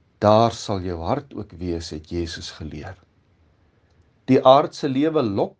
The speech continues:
mens wanneer ek my lewe op aarde as die belangrikste ag en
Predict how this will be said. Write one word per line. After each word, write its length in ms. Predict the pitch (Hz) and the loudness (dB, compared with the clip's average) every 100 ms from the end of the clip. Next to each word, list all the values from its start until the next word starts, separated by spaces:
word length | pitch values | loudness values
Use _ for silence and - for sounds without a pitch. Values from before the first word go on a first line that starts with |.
| - | -14
mens 580 | 90 85 92 85 - - _ _ _ _ _ _ _ _ _ _ _ | -10 -8 -10 -12 -18 -20 _ _ _ _ _ _ _ _ _ _ _
wanneer 320 | 107 127 123 - | 4 6 4 2
ek 240 | 127 131 117 | -2 -2 -4
my 160 | 110 | -2
lewe 400 | 101 92 123 131 | -2 2 2 2
op 240 | 135 113 - | 0 -2 -2
aarde 540 | 104 110 107 110 104 - _ _ _ _ _ _ - | 2 2 0 -2 -4 -8 _ _ _ _ _ _ -6
as 180 | 117 - | -6 -4
die 160 | 117 | -2
belangrikste 920 | 113 117 107 110 131 135 127 - - 110 | 4 4 6 4 4 2 -2 -6 -12 -10
ag 220 | 92 85 - _ _ _ _ _ _ _ _ _ _ _ _ _ _ | -10 -10 -14 _ _ _ _ _ _ _ _ _ _ _ _ _ _
en 460 | 127 135 127 117 | 4 6 6 2